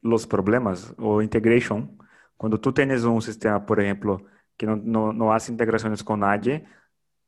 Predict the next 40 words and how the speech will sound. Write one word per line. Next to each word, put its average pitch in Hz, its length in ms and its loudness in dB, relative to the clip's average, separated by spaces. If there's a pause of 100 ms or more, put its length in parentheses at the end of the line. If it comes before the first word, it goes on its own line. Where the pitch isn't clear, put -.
(360)
la - 80 -2
probabilidad 110 840 2 (380)
de 107 100 -8
tener 113 300 4
fallos 113 580 2 (680)
es 113 120 0
muy 123 160 2
menor, 104 540 0
muy 107 140 -2
más 101 180 0
baja. 104 400 0 (240)
Entonces, 107 320 -6
es 110 140 -6
como 123 200 -8
tú 127 140 -4
comentaste, 113 640 -2
si - 60 -18
tengo 123 240 -2
un 131 80 -4
frontend, 123 560 -4
si 107 100 -8
tengo 117 260 -6
un 123 80 -6
backend, 120 480 -2
si 107 100 -4
tengo 123 420 -4 (480)
que 123 120 0
hacer 123 400 2
acciones 120 400 -2
de 123 100 -4
usuario, 113 640 0 (400)
y 113 140 -6
ahí 110 160 4
no 139 140 -4
estoy 143 200 0
pasando, 131 460 -4
por 113 140 0
ejemplo, 113 560 -4
un 110 240 -8
mock 113 400 0